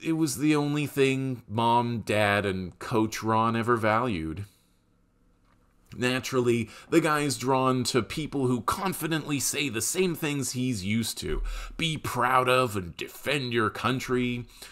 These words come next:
"White men built this country." "Life is or should be a competition to find the best among us." "Men should dominate people they consider weaker." "Things were better before non-white, non-man had a voice,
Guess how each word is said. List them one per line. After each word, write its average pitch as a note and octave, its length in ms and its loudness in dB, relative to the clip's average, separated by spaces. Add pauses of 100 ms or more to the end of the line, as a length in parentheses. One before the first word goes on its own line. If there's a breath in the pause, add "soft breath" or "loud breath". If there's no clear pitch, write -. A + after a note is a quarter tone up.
(180 loud breath)
"White C#3 400 0
men C3+ 360 0
built A#2 420 0
this A#2+ 240 2
country." A2+ 640 -4 (340 loud breath)
"Life C#3 460 -2
is C3+ 300 0
or C3 180 2
should A#2+ 460 -4
be B2 180 0
a G#2+ 80 -2
competition B2+ 880 -4
to B2 120 -2
find A2 340 -2
the G2+ 60 -2
best F#2+ 400 -2
among G2+ 280 0
us." A#2+ 380 -2 (480 loud breath)
"Men D#3 380 -2
should F#2+ 340 -4
dominate B2+ 640 -2
people G#2+ 360 -4
they G2 200 2
consider F#2+ 500 -2
weaker." C#3 640 2 (640 loud breath)
"Things A3 320 -2
were C3+ 180 -2
better C3+ 440 0
before B2 760 2
non-white, B2+ 840 2
non-man A2 840 2
had F#2+ 260 0
a F#2 80 -2
voice, F#2+ 640 0